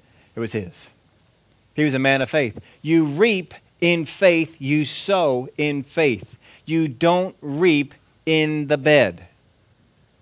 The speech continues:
You gotta be active. You gotta be doing something. There was a harvest waiting for the disciples, and how did Jesus tell them to get it? "Go take your nets and drop them into the lake." Was it convenient?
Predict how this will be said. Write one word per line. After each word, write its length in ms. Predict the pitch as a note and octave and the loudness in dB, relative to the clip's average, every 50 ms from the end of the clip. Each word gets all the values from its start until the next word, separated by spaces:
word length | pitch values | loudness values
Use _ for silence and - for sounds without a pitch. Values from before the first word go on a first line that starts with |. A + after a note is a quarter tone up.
| _ _ _ _ _ _ _ | _ _ _ _ _ _ _
You 140 | C#3 D3+ | -4 0
gotta 200 | D3+ D#3 D3+ D3 | 2 2 2 2
be 120 | C#3+ D#3 D#3+ | 2 4 4
active. 500 | E3 E3 D#3+ - - A#2 F#2 G2 - - _ _ _ _ | 4 2 0 -2 -8 -10 -10 -10 -16 -20 _ _ _ _
You 100 | D3 D3+ | -4 0
gotta 180 | D#3+ D#3 D3+ | 2 2 2
be 120 | D3 D3+ D3 | 0 -2 -2
doing 220 | D3 E3+ E3 D3+ | -2 -2 -4 -4
something. 400 | - - C#3 A#2 G2+ - F#2+ F#2+ G2+ _ _ _ _ - _ - - | -4 -6 -6 -8 -8 -12 -18 -20 -20 _ _ _ _ -20 _ -12 -2
There 160 | C#3 D#3+ D#3+ | 2 2 2
was 140 | D#3+ D3 B2+ | 2 2 2
a 120 | C#3 B2+ | 0 -2
harvest 720 | A2+ G#2+ - F3+ F#3+ G3+ G#3+ G#3 A3 G3 - - - - | -2 -2 -2 0 0 0 0 -2 -6 -8 -10 -14 -14 -4
waiting 320 | F#3 F3+ F#3 F#3 F#3 F#3 F3 | -2 0 0 0 -2 -4 -6
for 160 | - - E3 | -8 -8 -6
the 80 | D#3 D3 | -6 -4
disciples, 800 | C3+ C3 B2 - - D3+ D#3 D3+ - - G#2+ G2 G2 G#2 - - _ _ _ - - - - | -6 -6 -8 -6 -4 -4 -4 -4 -6 -8 -12 -12 -12 -14 -16 -20 _ _ _ -20 -20 -10 -4
and 160 | A#2+ B2 B2+ | -4 -4 -2
how 400 | A#2+ - D#3+ E3 F3 F#3 F#3 F#3 | -4 -2 0 0 0 2 0 -2
did 300 | F3+ D#3 E3 D#3+ C#3+ B2+ | -4 -4 -6 -6 -6 -6
Jesus 500 | A2+ C3+ D3+ D#3+ D3+ C#3+ D3+ D3+ C#3 - | -4 -2 -2 -2 -2 -4 -6 -10 -10 -12
tell 260 | - - C#3+ C3 C#3 C#3 | -8 -2 0 0 2 0
them 180 | C#3 C3+ C#3 C3 | -2 -4 -6 -10
to 140 | - C#3+ | -10 -12
get 300 | B2+ A#2 G#2 G#2+ B2 A#2+ | -12 -12 -4 -2 -2 -2
it? 300 | G#2 F#2 E2 - - - - _ _ _ _ _ _ _ _ _ _ _ _ _ _ _ _ _ _ _ _ _ _ _ _ | -2 -4 -10 -12 -16 -20 -20 _ _ _ _ _ _ _ _ _ _ _ _ _ _ _ _ _ _ _ _ _ _ _ _
"Go 160 | - C#3 C#3 | -2 -2 -2
take 400 | C3+ C3+ - D#3 E3+ F#3 E3+ - | -2 -2 0 0 0 0 -2 -2
your 180 | - E3+ E3+ E3 | -2 -2 0 0
nets 680 | D#3 D3+ D3 D3 D3 C3 - - - - - - - - _ _ _ _ | 0 0 0 0 0 -2 -6 -14 -16 -14 -16 -16 -18 -20 _ _ _ _
and 160 | B2+ A#2+ A2+ | -8 -8 -4
drop 300 | G2+ A#2+ C3 C#3 C3+ - | -2 0 0 0 -2 -4
them 360 | - C3+ C3 C3 C3 C3 C3+ - _ | -6 -6 -4 -4 -6 -8 -10 -12 _
into 480 | B2+ B2+ C3 B2+ B2+ B2 A#2+ - C3+ A#2+ | -6 -6 -4 -4 -6 -8 -8 -8 -8 -6
the 100 | A#2 A2+ | -6 -4
lake." 500 | A2+ A2+ G#2+ G2+ - _ - - - _ _ _ _ _ _ _ | -2 -4 -4 -4 -8 _ -20 -20 -20 _ _ _ _ _ _ _
Was 160 | - B2+ A2+ B2 | -6 -6 -4 -4
it 80 | B2 | -6
convenient? 760 | - - A#2+ A#2 G#2+ C3+ D3+ E3 F3 F3 E3+ F3 - - | -6 -6 -8 -6 -4 -4 -4 -4 -4 -8 -10 -12 -16 -20